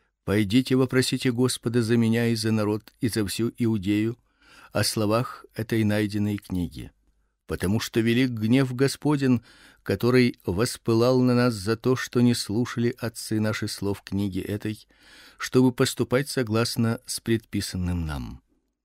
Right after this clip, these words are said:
И пошел Хилкия, священник, и Ахикам, и Ахбор, и Шафан, и Исаия, к Алдаме, пророчице, жене Шаллума, сына Тиквы, сына Хархаса, хранителя одежд.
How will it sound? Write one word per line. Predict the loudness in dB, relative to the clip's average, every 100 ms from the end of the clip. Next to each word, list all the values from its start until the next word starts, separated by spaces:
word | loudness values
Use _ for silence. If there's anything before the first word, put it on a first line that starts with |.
| _ _ _ _ _ _ _ _ _ 0
И | 2
пошел | 4 2 2 2 0 -6 -20
Хилкия, | -12 0 0 0 -2 0 0
священник, | -2 -4 -6 -4 -2 -2 -4 -8 -20 -20 -20 _
и | 0
Ахикам, | 0 0 -4 -2 -2 -2 -2
и | -2
Ахбор, | 0 -2 -2 -2 -2
и | -4 -6
Шафан, | -4 -4 -4 -4 -4 -6 _ _ -20 -20 _
и | -2 -2 -2
Исаия, | -2 -2 -2 -2 0 2 2 0 -2 _ _ _
к | 0
Алдаме, | 2 2 2 2 2 0
пророчице, | -2 -2 0 0 -2 -6 -8 -8
жене | -6 -2 0 -2
Шаллума, | -2 -4 -2 -2 -2 -4 -10 _
сына | -12 -4 -2 0 -2
Тиквы, | -4 -6 -6 -6 -4 -4 -6 -20 -20 -20
сына | -10 0 2 2 0
Хархаса, | -4 -4 -4 -2 -2 -2 -6
хранителя | -6 -4 -2 -2 -4 -4
одежд. | -4 -4 -6 -6 -12 -20